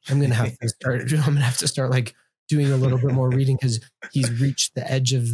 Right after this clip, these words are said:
Speaker 1: things that I can just, like, talk about without doing a little bit more. So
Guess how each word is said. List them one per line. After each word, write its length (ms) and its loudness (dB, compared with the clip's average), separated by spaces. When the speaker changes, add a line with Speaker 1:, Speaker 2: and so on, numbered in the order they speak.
Speaker 1:
things 360 0
that 340 -6
I 140 0
can 180 -4
just, 300 -2
like, 300 -6
talk 320 -4
about 320 -2
without 440 -2
doing 260 -2
a 40 -2
little 200 -2
bit 140 -4
more. 260 -2
So 260 -2